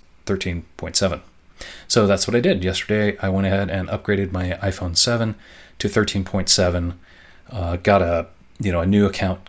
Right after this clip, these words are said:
created for it. So now I have an official test device, and this is something I've been putting off for a very, very long time,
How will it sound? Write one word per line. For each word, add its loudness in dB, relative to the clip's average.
created -2
for -2
it. -2
So 0
now 6
I 6
have 4
an 2
official -2
test -2
device, 0
and 4
this 2
is 6
something 2
I've -2
been -4
putting -2
off -2
for -4
a -4
very, 4
very 2
long -2
time, -4